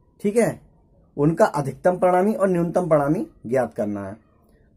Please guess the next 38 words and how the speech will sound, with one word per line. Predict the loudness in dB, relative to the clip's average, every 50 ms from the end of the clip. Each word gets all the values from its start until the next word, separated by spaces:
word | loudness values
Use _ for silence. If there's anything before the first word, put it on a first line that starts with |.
| _ -2
तो | 0
यहाँ | 0 2 4 4 4 4 4 2
दोनों | 2 2 2 4 6
बल, | 6 4 4
दो | 2 -2 -4 -10 -4 0 2 6 6
बलों | 6 6 4 2
के | 0 -2
बीच | -2 -2 -6 -6
कोई | -4 -2 -2 0 0 0
angle | 0 2 2 2 2 0
नहीं | 0 -2 0
दे | 0 0
रखा | -2 -2 -4 -8 -12
है, | -12 -12 -14 _ _ _ _ _ _ _ _ _ _ -8
तो | -8
हमने | -8 -6 -4 -2 0 2 2 4 2 2 0 -2 -6 -10 -8
जो | -4 -2 2
derivation | 4 4 4 4 4 2 2 4 2 0 0
किया | 0 0 0 0
था, | 2 0 -2 -2 -6 _ _ _ _ _ _ _ _ _ -14
ठीक | -10 -4 -2
है, | 0 0 0 -4 -6 -12 _ _ _ _ _ -6
समांतर | -2 -2 0 2 2 2 2 0 -2
चतुर्भुज | -4 -4 -6 -4 -4 -4 -4
के | -2 0
नियम | 2 2 4 2 2 2
का, | 0 -2 -2
तो | -4 -6 -10
उसमें | -10 -10 -10 -8 -8 -8
एक | -8 -2
condition | 0 0 0 0 -4 -4 -2 -2
निकल | -4 -2 -2 -2 -2 -2
के | 0 2
आई | 2 2 2 -2
थी | -6 -6 -6 -6 -8 _ _ _ _ _ _ _ _ _ -8
कि | -8 -6 -6 -8 -10 -2 2
प्रणामी | 4 4 6 6 4 2 2
बल | 4 6 6 6 4 4